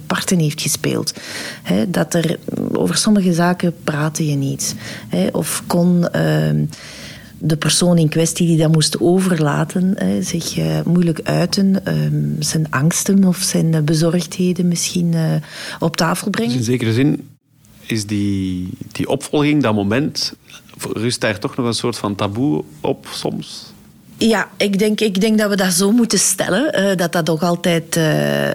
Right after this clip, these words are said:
Speaker 1: wel zo is. Nu, we zien ook heel wat familiebedrijven die daar professioneler,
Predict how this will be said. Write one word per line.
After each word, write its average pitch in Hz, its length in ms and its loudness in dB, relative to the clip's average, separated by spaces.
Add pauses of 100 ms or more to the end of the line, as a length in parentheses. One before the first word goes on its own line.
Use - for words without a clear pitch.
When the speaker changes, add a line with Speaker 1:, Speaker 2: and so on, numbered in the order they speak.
Speaker 1:
wel 170 380 2
zo 156 240 2
is. 220 280 0
Nu, 214 120 4
we 196 60 2
zien 214 260 2
ook 254 220 0
heel 214 220 4
wat 190 200 0
familiebedrijven 180 840 2
die 170 120 2
daar 160 300 2
professioneler, 165 960 2